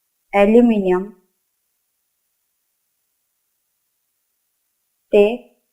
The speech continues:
સહસંયોજક બંધ બનાવે છે, સહસંયોજક બંધ બનાવે છે અને થોડો ઘણે અંશે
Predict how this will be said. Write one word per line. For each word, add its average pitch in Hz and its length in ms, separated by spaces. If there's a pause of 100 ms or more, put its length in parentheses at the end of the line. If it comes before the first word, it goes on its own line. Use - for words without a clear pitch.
(180)
સહસંયોજક 220 720
બંધ 208 220
બનાવે 196 440
છે, 214 240 (520)
સહસંયોજક 214 920 (800)
બંધ 190 440 (760)
બનાવે 196 460
છે 220 280 (300)
અને 220 260 (260)
થોડો 240 240 (340)
ઘણે 220 280
અંશે 214 440